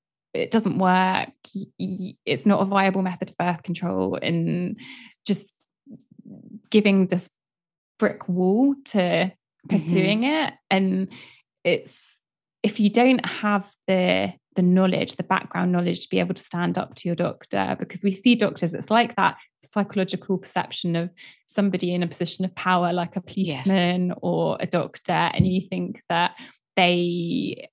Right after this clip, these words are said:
Speaker 1: they know everything, they have all the knowledge to help you with. But I think as you get older, you start to realise, actually, we're all just human beings, and
Speaker 2: Mm-hmm.
Speaker 1: you only learn what you've been exposed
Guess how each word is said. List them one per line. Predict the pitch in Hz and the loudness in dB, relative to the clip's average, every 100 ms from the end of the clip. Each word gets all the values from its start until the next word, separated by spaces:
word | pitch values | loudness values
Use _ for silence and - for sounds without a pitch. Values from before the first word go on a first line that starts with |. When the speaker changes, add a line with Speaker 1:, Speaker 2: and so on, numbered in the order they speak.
| _ | _
Speaker 1:
they | 190 | 2
know | 190 196 190 - | 4 4 4 2
everything, | 180 175 180 170 165 | -2 -2 -2 -4 -4
they | 185 | -4
have | 175 180 | -4 0
all | 208 | 2
the | 202 | 2
knowledge | 180 165 160 170 165 - - - | 0 0 0 -2 -4 -8 -10 -10
to | |
help | 175 180 170 - | -6 -4 -4 -6
you | 180 175 | -6 -2
with. | 165 160 170 - | -2 -4 -6 -8
But | 165 156 | -4 -4
I | 170 | -2
think | 190 185 202 | 0 0 -2
as | 180 | -4
you | 165 | -4
get | 156 - | -4 2
older, | 185 175 175 | 2 2 0
you | 175 | -4
start | 165 - 156 - | -4 -2 -2 -4
to | 185 | -6
realise, | 160 160 160 160 | -4 -2 0 -2
actually, | 156 - - - - - - - | -4 -8 -8 -6 -2 -2 -4 -6
we're | 226 269 | 2 4
all | 330 | 4
just | 214 202 | 2 -2
human | - 202 190 185 | 0 2 2 2
beings, | 190 190 208 240 285 277 - | 0 2 4 6 4 2 0
and | 180 175 175 180 | 0 2 0 0
Speaker 2:
Mm-hmm. | 190 196 196 185 175 175 | 2 2 4 4 2 0
Speaker 1:
you | 202 - | 0 2
only | 190 202 208 | 4 4 4
learn | 185 175 170 | 4 2 0
what | 165 - | -2 -4
you've | 175 - | -6 -4
been | 170 170 | -2 -2
exposed | 170 - - 180 190 190 | -4 -6 -2 2 2 0